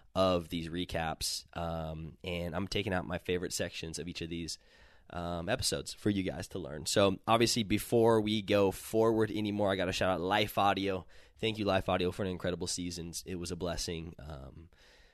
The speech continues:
everything you guys did for us, go ahead and go to lifeaudio dot com. Check out more podcasts like this one. I know I kid around all the time and say ours is the best, but that's not true. There's a ton of incredible podcasts associated with the network.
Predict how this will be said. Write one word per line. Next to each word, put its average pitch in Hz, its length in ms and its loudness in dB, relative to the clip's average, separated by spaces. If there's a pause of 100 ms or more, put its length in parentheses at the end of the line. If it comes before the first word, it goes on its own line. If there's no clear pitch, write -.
(140)
everything 98 240 0
you 95 100 -2
guys 87 140 -4
did 85 180 -2
for - 140 -8
us, 80 240 -4
go - 80 -2
ahead 98 120 0
and 90 100 -2
go 87 80 0
to 85 40 -2
lifeaudio 85 520 -2
dot 85 180 -4
com. 82 380 -4
Check - 240 -4
out 73 80 -6
more 82 160 -6
podcasts 78 480 -8
like 82 200 -6
this 85 220 -6
one. 78 320 -10
I 92 80 -4
know 95 140 -2
I 85 80 -4
kid 98 180 -4
around 80 280 -4
all 80 100 -6
the 82 60 -6
time 80 220 -4
and 80 80 -6
say - 140 -6
ours 78 240 -6
is 76 100 -12
the 80 80 -12
best, 76 320 -8
but - 120 -12
that's - 160 -8
not - 160 -12
true. 57 200 -14
There's 85 140 -10
a 90 80 -4
ton 104 640 0 (420)
of 92 140 -6
incredible 92 400 -2
podcasts 82 800 -4
associated 85 600 -2
with 82 180 -8
the 80 80 -10
network. 73 480 -8